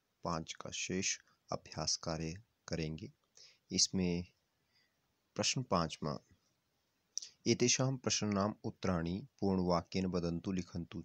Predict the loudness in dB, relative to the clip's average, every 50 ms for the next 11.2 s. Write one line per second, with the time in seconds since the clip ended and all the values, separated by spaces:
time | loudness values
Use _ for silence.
0 | -2 0 0 0 0 -2 -8 _ -20 -20 -20 _ _ 0 0 0 2 2 0 0
1 | 0 0 -2 -2 -2 -4 -2 -2 -2 -2 -2 _ 0 2 2 2 0 -6 _ _
2 | _ _ _ _ 2 4 4 6 6 6 6 4 4 2 0 0 0 0 -2 -6
3 | _ -4 -2 0 2 0 0 -2 -4 -8 _ _ _ _ _ _ _ _ _ _
4 | _ _ _ _ _ _ _ _ _ _ 0 2 4 4 4 4 2 2 0 -4
5 | -2 0 2 2 2 2 -2 -4 -4 -6 -8 -6 -4 -2 -2 -2 0 -2 -4 -4
6 | 0 2 2 2 2 2 0 0 -2 -2 -2 -2 0 0 0 -2 -2 -2 -2 -2
7 | -4 -4 -6 -6 -6 -6 -6 -6 -6 -8 -6 -2 0 0 0 0 -2 -4 -4 -6
8 | -10 -12 _ -20 -20 -20 -20 -12 _ -8 -2 0 0 0 2 0 0 0 0 -2
9 | -2 -2 -2 -2 -2 -2 -2 -2 -2 0 0 0 0 -2 -2 -2 -2 -2 -4 -2
10 | -2 -2 -2 0 0 0 0 -2 -4 -4 -6 -8 -14 -20 -20 -20 _ _ 0 0
11 | 0 0 -2